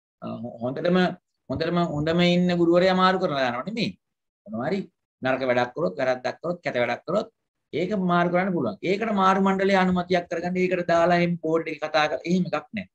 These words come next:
ආ-, ආයතන ප්‍රධානියට ඒ, ඒ මා-, බලතල තියෙන කෙනාට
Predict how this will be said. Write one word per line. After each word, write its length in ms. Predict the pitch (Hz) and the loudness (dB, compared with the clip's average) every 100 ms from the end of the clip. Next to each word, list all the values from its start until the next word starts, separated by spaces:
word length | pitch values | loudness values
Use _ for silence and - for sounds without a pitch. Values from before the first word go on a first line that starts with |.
| _ _ _ | _ _ _
ආ-, 120 | - - | -14 -2
ආයතන 340 | 127 143 147 139 | 0 2 0 -4
ප්‍රධානියට 540 | 139 139 139 147 147 | -2 -2 -4 -8 -6
ඒ, 240 | - 156 151 | -2 0 0
ඒ 180 | 131 143 123 | 0 -4 -2
මා-, 220 | 123 123 | 0 2
බලතල 360 | 123 131 135 - | 2 2 -2 -2
තියෙන 280 | 123 123 | -6 -8
කෙනාට 320 | 127 131 135 | -6 -6 -6